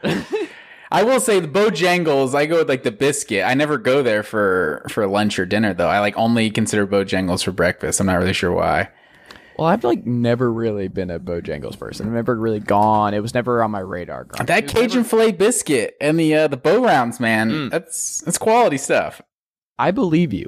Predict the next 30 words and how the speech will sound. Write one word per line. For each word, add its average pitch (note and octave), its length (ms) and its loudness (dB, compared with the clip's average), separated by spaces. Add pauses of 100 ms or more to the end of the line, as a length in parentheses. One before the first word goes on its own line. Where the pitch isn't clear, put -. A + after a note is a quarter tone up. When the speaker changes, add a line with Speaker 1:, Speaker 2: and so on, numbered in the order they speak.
(140)
Speaker 1:
I A#2+ 140 4
believe B2 360 0
you. - 120 -10
Nothing C#3+ 300 2
against C#3 260 -2
Bojangles. G#2+ 580 -2
If - 100 -16
you G#2+ 60 -4
wanna A2 140 -2
be A2+ 100 0
a A2 60 -2
presenting A#2 360 -2
sponsor, G2+ 440 -6
Bojangles, - 480 -16
it's - 120 -16
fine. - 280 -12
You, F2 280 -14
you A3 160 4
down D3 300 0
the F#3+ 60 4
street B2+ 240 2
from - 80 -14
Speaker 2:
<laughs> C3 80 4
Speaker 1:
my - 80 -4
girlfriend's - 360 -14
house - 240 -20
in F#2 160 -20
North F2 220 -20
Knox. - 380 -12
Um, C#3 340 -2